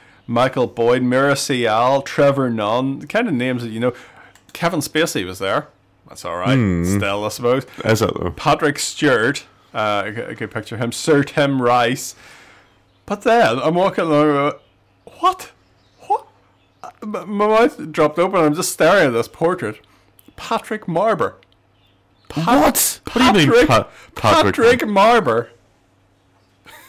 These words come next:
Speaker 1: I'll just
Speaker 2: With
Speaker 1: look
Speaker 2: his
Speaker 1: up.
Speaker 2: Cornish curmudgeonly face.
Speaker 1: Yes. Patrick Marber.
Speaker 2: I suppose he is, like, a, a playwright, like.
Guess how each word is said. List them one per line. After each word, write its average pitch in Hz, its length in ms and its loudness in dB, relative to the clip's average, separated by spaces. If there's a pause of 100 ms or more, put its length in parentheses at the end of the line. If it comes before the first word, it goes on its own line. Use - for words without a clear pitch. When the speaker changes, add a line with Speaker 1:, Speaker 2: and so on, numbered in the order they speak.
(380)
Speaker 1:
I'll 226 180 4
just 226 180 -4
Speaker 2:
With - 0 -
Speaker 1:
look 143 180 4
Speaker 2:
his 131 160 2
Speaker 1:
up. - 60 -18
Speaker 2:
Cornish 113 500 2
curmudgeonly 87 540 -4
face. 113 260 2
Speaker 1:
Yes. 226 600 0 (500)
Patrick 208 500 -2
Marber. 165 300 2
Speaker 2:
I 156 40 0
suppose 156 360 2
he 165 140 2
is, 107 240 2
like, 101 160 0
a, 92 100 0 (180)
a - 140 -20
playwright, 139 560 -4
like. 107 180 -8